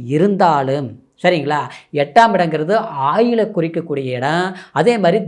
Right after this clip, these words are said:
திடீர் அதிர்ஷ்டத்தை கொடுக்கக்கூடிய ஒரு இடம், அதே மாதிரி கண்டம், தண்டம், தத்துக்கள் கொடுக்கக்கூடியதும் எட்டாம் இடம். அப்ப அந்த எட்டாம் பாவத்துல ராகு இருந்ததுனால தான் பார்த்தோம்னா கடந்த காலத்துல வா-, அதாவது நம்மளுடைய வரவு என்னங்கிறத விட செலவு அதிகமா இருந்திருக்கு.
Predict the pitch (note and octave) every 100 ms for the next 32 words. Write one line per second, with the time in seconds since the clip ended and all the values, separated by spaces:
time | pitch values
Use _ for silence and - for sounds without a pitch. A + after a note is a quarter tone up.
0 | C#3 F3 B3+ B3+ - C#3 G#3 A#3+ C4+ B3+
1 | - A#3+ - G3 F#3 F3+ F3+ F3 E3+ F#3
2 | C4+ - _ _ E3 D#3+ C#3 D#3+ G3 G3+
3 | A3 - - A3+ B3 A#3 D#3+ C3 D4+ A3+
4 | B3+ C4 G3 G3 G#3+ F#3 - C4+ C#4 C4+
5 | C#4 C4+ A#3 G#3 G#3 G3 F#3 E3+ E3 C#4
6 | E4 F#3 D#3+ D3 B2 B2 A#2+ - - C#3+
7 | B2 A#2+ A#2+ F3 F#3+ G3 F#3+ F#3 D#3+ E3+
8 | F3+ G3 G3 G3 G3 G3 G#3 E3+ E3 -
9 | E3+ F3+ G3+ G3+ F#3+ E3 - - D#3 A#3
10 | C#4+ A#3 G#3+ G#3 F#3+ D3+ F3 - _ -
11 | B2 C3+ B2+ E3 A3 A#3+ C#4 B3+ - _
12 | E3 E3 E3 E3 C#3 A#2+ D3 A3 C4+ B3+
13 | A3+ G#3 F#3 D#3 F#3 A#3+ - - E3+ F3
14 | F3 C#3+ C#3+ C#3 B2 A#2 A2 -